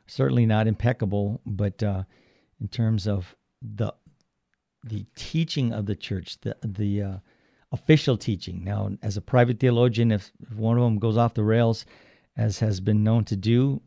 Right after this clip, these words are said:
especially lately, um, <laughs> that's not,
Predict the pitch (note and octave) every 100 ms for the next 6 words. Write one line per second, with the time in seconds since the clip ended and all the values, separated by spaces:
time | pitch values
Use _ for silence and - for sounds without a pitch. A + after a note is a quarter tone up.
0 | _ _ - - A2 - A2 A2 A#2+ B2
1 | B2 - _ _ _ _ - A2 G#2 G#2
2 | G#2 G2 - _ _ - G#2 - _ _
3 | _ _ _ _ _ _ A#2+ A2+ - A2
4 | G2+